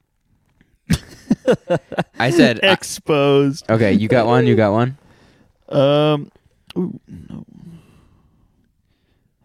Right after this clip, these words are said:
Speaker 2: My, I just, I post a bunch of, like, pictures that don't have captions.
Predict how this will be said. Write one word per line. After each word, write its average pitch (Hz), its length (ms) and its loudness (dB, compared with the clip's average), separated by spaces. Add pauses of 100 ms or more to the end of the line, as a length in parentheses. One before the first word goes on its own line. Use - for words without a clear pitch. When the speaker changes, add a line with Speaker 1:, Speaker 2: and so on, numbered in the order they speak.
(140)
Speaker 2:
My, 131 220 -12
I 147 120 -8
just, - 260 -14 (840)
I 135 120 -8
post - 420 -6
a 196 40 -6
bunch 175 220 -4
of, 185 60 -2
like, 165 220 -6
pictures 135 720 -8 (260)
that 127 300 -6
don't 135 240 0
have 131 160 -6
captions. - 640 -8